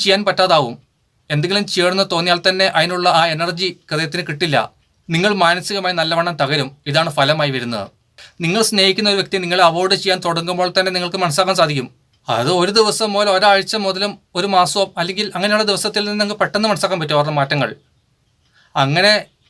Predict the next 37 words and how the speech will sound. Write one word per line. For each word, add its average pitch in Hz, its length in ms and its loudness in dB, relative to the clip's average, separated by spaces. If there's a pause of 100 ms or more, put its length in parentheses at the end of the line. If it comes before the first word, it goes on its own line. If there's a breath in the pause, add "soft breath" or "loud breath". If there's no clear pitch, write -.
(320)
നിങ്ങളെ 170 280 2
അവോയ്ഡ് 175 320 0
ചെയ്യുന്നു 170 280 0
എന്ന് 170 180 -4
തോന്നുന്ന 160 300 0
ഒരു 156 100 -4
വ്യക്തിയെ 143 340 -2 (460 soft breath)
മുന്നൂറ്റി 202 360 0
അറുപത്തഞ്ച് 180 420 0
ദിവസമായി 160 460 0
നിങ്ങളെ 156 220 -2 (100)
കോൺടാക്ട് 147 420 0
ചെയ്യുന്നില്ലെങ്കിൽ, 135 560 0 (500 soft breath)
ആ 147 120 4
വ്യക്തി 151 280 -4
ഒരു 147 160 0
കോൺടാക്റ്റും 143 460 0
ഇല്ലെങ്കിൽ, 120 300 -4 (420)
അവർ 151 280 4 (240)
അവർക്ക് 190 360 -2
തോന്നിയ 180 320 0
വേറെ 175 280 4
വഴിക്ക് 160 300 -2
പോയി 151 160 0 (140)
അവരുടെ 170 320 0
മനസ്സ് 151 300 2
അങ്ങനെയാണ് 147 500 2
എന്നർത്ഥം. 123 360 0 (180)
നിങ്ങളിലേക്ക് 165 480 0
വരാൻ 143 240 4
ഒരു 147 120 -4
ഉദ്ദേശം 139 300 0
അവർക്കില്ല. 120 320 -2 (580)
പിന്നെ 208 340 2
അവരുടെ 185 300 0
പുറകെ 175 320 2
പോകരുത്. 147 360 0